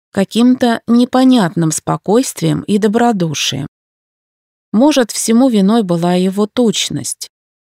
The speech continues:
Кизимов давно перешел сто килограммовую отметку и, по слухам, полнел каждый год на два-три килограмма. Несмотря на военное время,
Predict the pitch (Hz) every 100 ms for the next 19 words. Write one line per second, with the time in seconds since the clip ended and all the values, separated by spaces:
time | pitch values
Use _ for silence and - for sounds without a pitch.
0 | _ - 202 165 185 254 185 160 160 185
1 | 220 285 240 220 - 254 254 - 233 -
2 | 202 175 180 180 196 220 175 170 160 170
3 | 175 240 - - 147 _ _ _ 233 -
4 | 240 220 - 180 208 - 226 220 - 220
5 | 214 190 175 185 - 185 185 196 - 165
6 | 180 190 190 190 165 170 156 180 165 -
7 | 170 175 185 190 160 135 147 - _ _
8 | _ _ _ _ _ - 196 - 208 208
9 | 254 277 208 190 190 220 240 202 175 165
10 | 185 240 196 156